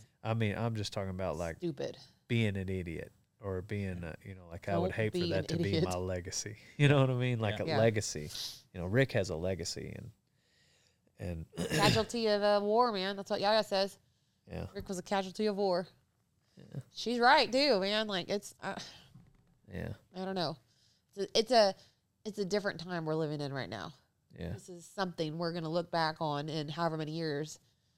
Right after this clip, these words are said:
Speaker 3: Yeah. Yeah, yeah,
Speaker 2: Like
Speaker 3: I rode to the hospital that night with your dad.
Speaker 1: Yeah, she did.
Speaker 2: That's the
Speaker 1: Trey
Speaker 2: thing, man.
Speaker 1: Taylor.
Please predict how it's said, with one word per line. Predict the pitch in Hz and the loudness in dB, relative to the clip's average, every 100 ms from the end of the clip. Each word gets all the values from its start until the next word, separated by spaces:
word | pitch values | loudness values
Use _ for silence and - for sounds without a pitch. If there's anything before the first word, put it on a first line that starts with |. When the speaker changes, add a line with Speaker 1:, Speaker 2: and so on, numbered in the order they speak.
| _ | _
Speaker 3:
Yeah. | 110 104 - _ _ | -14 -14 -16 _ _
Yeah, | 120 | -16
yeah, | 131 | -8
Speaker 2:
Like | 156 | -6
Speaker 3:
I | 131 | -4
rode | 117 123 | -4 -6
to | 110 | -8
the | 113 | -10
hospital | 120 131 - 104 101 | -10 -12 -12 -12 -12
that | 104 104 | -14 -14
night | 107 - | -18 -20
with | - | -20
your | - | -20
dad. | - | -10
Speaker 1:
Yeah, | 110 117 113 - | 2 4 4 -2
she | - 92 | -10 -4
did. | 104 98 - _ _ _ _ _ _ _ _ _ _ _ _ _ _ _ _ _ _ _ _ _ _ _ - - - | -2 -2 -4 _ _ _ _ _ _ _ _ _ _ _ _ _ _ _ _ _ _ _ _ _ _ _ -20 -20 -18
Speaker 2:
That's | - | -6
the | 233 | 8
Speaker 1:
Trey | 120 | 8
Speaker 2:
thing, | 110 | 10
man. | 110 | 6
Speaker 1:
Taylor. | 104 98 | 6 4